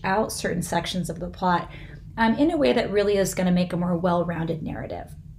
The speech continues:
So we're gonna explore that today with Peter's Chair.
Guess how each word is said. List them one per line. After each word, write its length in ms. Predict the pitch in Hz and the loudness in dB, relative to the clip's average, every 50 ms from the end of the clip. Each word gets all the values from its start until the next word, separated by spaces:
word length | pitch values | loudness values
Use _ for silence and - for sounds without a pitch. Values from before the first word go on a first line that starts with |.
| - - - - - - - - - - | -16 -16 -16 -16 -16 -16 -16 -16 -14 -12
So 140 | - - 320 | -6 -2 -2
we're 60 | 359 | 0
gonna 140 | 349 339 277 | 2 0 0
explore 380 | 226 - - - 214 202 190 180 | -2 -4 -4 0 4 4 4 4
that 200 | 185 180 - - | 2 0 -2 -4
today 320 | - 185 180 180 180 175 | -6 -4 -4 -4 -2 -2
with 240 | 175 180 185 - - | -2 -2 -2 -4 -4
Peter's 300 | - - - 170 180 - | -6 -4 -4 -4 -4 -2
Chair. 380 | - 381 359 214 - - - | 0 2 2 0 0 -4 -12